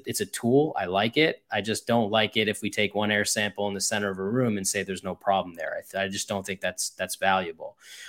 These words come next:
Um, there's a, there's some great ways to use the air cassette. Um, I think taking an air sample closer to where you suspect there may be mold would be helpful.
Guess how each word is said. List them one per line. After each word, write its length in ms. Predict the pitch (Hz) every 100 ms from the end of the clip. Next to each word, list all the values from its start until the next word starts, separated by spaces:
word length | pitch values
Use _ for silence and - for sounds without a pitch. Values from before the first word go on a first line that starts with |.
| -
Um, 460 | 95 95 95 92 -
there's 300 | 117 120 123
a, 160 | 123 -
there's 260 | 117 127 120
some 160 | 113 101
great 300 | 113 151 143
ways 260 | 113 104
to 100 | -
use 200 | 101 95
the 100 | 98
air 140 | 92 90
cassette. 480 | 98 - 87 85 _ - - -
Um, 220 | 95 98
I 80 | 110
think 300 | - 113 - _ _ _ _
taking 340 | - 143 151 131
an 60 |
air 180 | 117 120
sample 400 | - 120 113 107
closer 640 | - 127 131 135 156 170 - -
to 100 | 135
where 120 | 131
you 160 | 127 120
suspect 480 | 127 - 131 127
there 100 | 127
may 160 | 123 127
be 140 | 123
mold 280 | 123 120 131
would 100 | 120
be 100 | 107
helpful. 480 | 101 117 - -